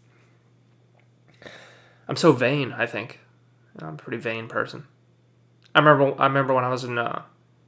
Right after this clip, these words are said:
elementary school there, we had to, like, make a, make a little, uh, list of adjectives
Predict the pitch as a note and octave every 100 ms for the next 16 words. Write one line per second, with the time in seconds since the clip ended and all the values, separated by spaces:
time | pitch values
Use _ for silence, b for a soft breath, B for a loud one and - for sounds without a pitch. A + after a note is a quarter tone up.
0 | _ - C#3+ D3 D3 D#3 - D#3 D#3 D3+
1 | C#3 C3+ B2+ B2+ - C3+ C3+ A#2 - _
2 | b b b b b b b b _ _
3 | - B2 C3+ C3+ B2 B2+ A2 G#2+ A2 B2
4 | C#3 D3+ - B2+ C3 C3 D3+ D#3 E3+ E3+
5 | E3 -